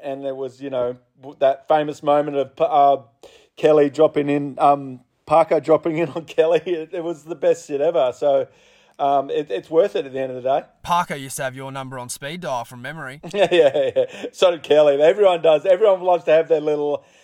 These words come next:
Speaker 1: have their input when you're the contest director. But at the end of the day, you know, you're there to, to make it fair for everyone and t-, for the contest to run in the best possible conditions. So I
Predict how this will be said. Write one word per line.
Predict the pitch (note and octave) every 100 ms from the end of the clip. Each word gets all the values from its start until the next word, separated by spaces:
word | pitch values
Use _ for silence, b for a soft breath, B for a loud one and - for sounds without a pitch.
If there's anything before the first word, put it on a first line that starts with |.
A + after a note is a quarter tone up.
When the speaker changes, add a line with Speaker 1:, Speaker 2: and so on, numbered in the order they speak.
| b
Speaker 1:
have | F3+ D#3+ D3+
their | D#3+
input | D#3 D#3 E3+ E3
when | D3
you're | C#3+
the | C#3
contest | D3+ D#3 D#3
director. | D3 C3+ D#3+
But | C#3+ D3+ C#3+ -
at | b b b _
the | D#3+
end | F#3
of | D3+
the |
day, | C#3 D#3 D#3 C#3+
you | C#3
know, | C#3 C#3
you're | C#3
there | D3 D#3+
to, | D#3 C#3 C3+ C3+
to | -
make | C#3+ D3
it | - D#3
fair | D3+ D3
for | C3 C3
everyone | C#3 C#3 C3 C3
and | C#3 C#3+ D3+ C#3+
t-, | _ -
for | D3
the | C3+
contest | - D#3 D#3 -
to | C3
run | C#3+ C#3 D3
in | C#3+
the | B2+
best | - D#3+ D3 _
possible | D#3+ D3+ - C3+ C3+ B2+ -
conditions. | C3 B2+ B2+ C3+ B2 - _ b b b b
So | - C#3 C3 C3 B2 - b b -
I | C#3